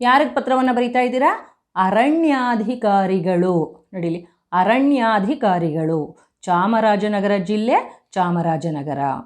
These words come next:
ನಂತರ ಏನನ್ನ ಬರಿಬೇಕು? ಸಂಬೋಧನೆ. ಏನಂತ ಬರೀತೀರಾ? ಮಾನ್ಯರೇ. ವಿಷಯ, ವಿಷಯ ಸಂಕ್ಷಿಪ್ತವಾಗಿ ಒಂದು ವಾಕ್ಯದಲ್ಲಿ ಇರಬೇಕು. ಅದು ಇಲ್ಲೇ ಇದೆ ನೋಡಿ.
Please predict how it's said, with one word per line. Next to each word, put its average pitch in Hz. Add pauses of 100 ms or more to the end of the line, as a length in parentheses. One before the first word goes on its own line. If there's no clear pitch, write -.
(720)
ನಂತರ 277
ಏನನ್ನ 254
ಬರಿಬೇಕು? 240 (320)
ಸಂಬೋಧನೆ. 190 (440)
ಏನಂತ 311
ಬರೀತೀರಾ? 233 (420)
ಮಾನ್ಯರೇ. 180 (960)
ವಿಷಯ, 277 (480)
ವಿಷಯ 247 (420)
ಸಂಕ್ಷಿಪ್ತವಾಗಿ 262 (520)
ಒಂದು 226
ವಾಕ್ಯದಲ್ಲಿ 202
ಇರಬೇಕು. 165 (320)
ಅದು 262
ಇಲ್ಲೇ 302
ಇದೆ 185
ನೋಡಿ. 139